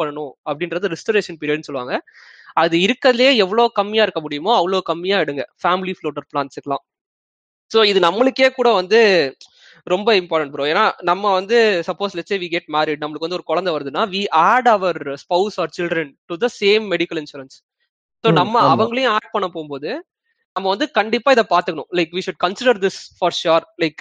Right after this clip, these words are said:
Speaker 1: எவ்வளோ, எவ்வளோ குயிக்கா ரிஸ்டோர் ஆகுதுன்றதை கன்சிடர் பண்ணிக்கணும். So, இதான் வந்து குயிக் ரெஸ்டோரேஷன். இதுதான் வந்து இருக்கிறதுலயே, like, இந்த குயிக் ரெஸ்டோரேஷன் தான் கடைசியில அந்த ரொம்ப குட்டியா வந்து லைன்ல எழுதியிருப்பான், குயிக் ரெஸ்டோரேஷனுக்கு மட்டும், ரெஸ்டோரேஷன் பீரியட்னு. அந்த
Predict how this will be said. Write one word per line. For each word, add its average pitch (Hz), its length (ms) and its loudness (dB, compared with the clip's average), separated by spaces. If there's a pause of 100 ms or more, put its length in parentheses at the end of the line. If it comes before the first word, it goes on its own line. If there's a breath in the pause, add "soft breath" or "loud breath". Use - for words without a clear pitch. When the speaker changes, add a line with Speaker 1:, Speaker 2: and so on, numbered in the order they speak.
(120)
Speaker 1:
எவ்வளோ, 185 400 4
எவ்வளோ 190 400 2
குயிக்கா 220 260 2
ரிஸ்டோர் 190 340 0
ஆகுதுன்றதை 160 400 -2
கன்சிடர் 156 400 -6
பண்ணிக்கணும். 131 280 -16
So, 165 180 -6
இதான் 175 260 0
வந்து 185 380 0
குயிக் 196 180 -8
ரெஸ்டோரேஷன். 185 500 -4 (480 loud breath)
இதுதான் 254 400 4
வந்து 233 200 4
இருக்கிறதுலயே, 254 440 2 (200)
like, 202 360 2
இந்த 214 320 2
குயிக் 240 200 -4
ரெஸ்டோரேஷன் 226 460 0
தான் 254 160 0
கடைசியில 269 440 0
அந்த 190 340 0 (140)
ரொம்ப 262 400 -4
குட்டியா 262 560 0
வந்து 214 180 2
லைன்ல 196 260 4
எழுதியிருப்பான், 147 480 0
குயிக் 233 260 -10
ரெஸ்டோரேஷனுக்கு 165 720 -4
மட்டும், 151 340 -4 (760)
ரெஸ்டோரேஷன் 185 500 2
பீரியட்னு. 160 440 0 (380 soft breath)
அந்த 165 160 -2